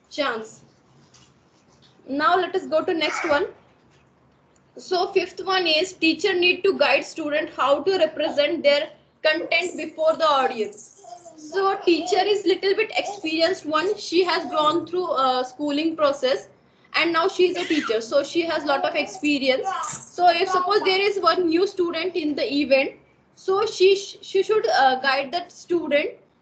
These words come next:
how to represent the content because she has lot of experience. Now, if you go to sixth point, teacher need to encourage student to do their best. So role of teacher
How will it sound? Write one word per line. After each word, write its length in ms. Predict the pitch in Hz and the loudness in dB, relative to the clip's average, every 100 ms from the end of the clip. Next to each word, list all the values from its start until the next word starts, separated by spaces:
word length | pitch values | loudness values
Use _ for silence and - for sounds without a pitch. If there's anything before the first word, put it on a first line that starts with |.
| _ | _
how 260 | 294 294 349 | 0 2 2
to 140 | 415 | 2
represent 580 | 392 277 320 320 330 349 | 0 0 -2 0 0 0
the 80 | 370 | -2
content 560 | 320 277 254 247 294 254 | -2 -2 -2 -4 -4 -6
because 480 | 240 262 269 - - _ _ - - - | -2 2 2 0 -8 _ _ -20 -20 -20
she 280 | - 330 359 | -8 -2 0
has 220 | 349 359 | 0 0
lot 200 | 302 294 | 0 0
of 100 | - | -2
experience. 800 | 254 - - 262 226 202 - - _ | -4 -6 -8 -8 -6 -10 -12 -20 _
Now, 520 | 247 269 269 285 403 - - | -4 4 4 4 0 -10 -12
if 140 | - | 0
you 100 | 339 | 0
go 160 | 311 311 | 2 -4
to 80 | |
sixth 360 | 359 339 - _ | -6 -8 -10 _
point, 400 | 302 285 285 - - _ _ _ _ _ - | -2 0 0 -4 -14 _ _ _ _ _ 2
teacher 440 | 330 320 403 415 | 4 4 2 4
need 260 | 381 370 - | 2 2 2
to 100 | 392 | 0
encourage 540 | - 302 311 311 415 | 0 -2 0 0 0
student 540 | - 349 311 285 349 - | 0 0 2 0 -2 -2
to 140 | 330 | -4
do 140 | 330 | -4
their 280 | 302 311 302 | -2 0 0
best. 340 | 320 254 - - _ _ - | 0 -2 -2 -14 _ _ -18
So 260 | - 294 | -4 -2
role 260 | 285 302 339 | 0 0 2
of 240 | 359 - | 0 -2
teacher 380 | 339 311 - 302 | -4 -4 0 0